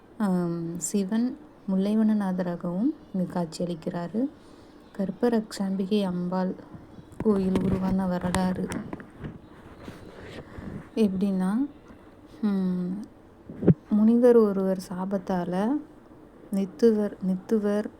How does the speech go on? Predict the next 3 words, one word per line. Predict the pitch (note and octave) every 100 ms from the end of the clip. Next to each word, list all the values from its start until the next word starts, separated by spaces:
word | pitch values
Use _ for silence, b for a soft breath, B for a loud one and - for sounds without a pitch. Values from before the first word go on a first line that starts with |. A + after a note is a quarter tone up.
| -
வேதிகை | F#3+ F#3+ F#3+ G3 F#3+ F#3+ G3 - B B B -
என்ற | G3 F#3 F#3
தம்பதிகளுக்கிடையே, | F#3 F#3 G3 G#3 G3 F#3+ F#3 F3+ F3+ G3+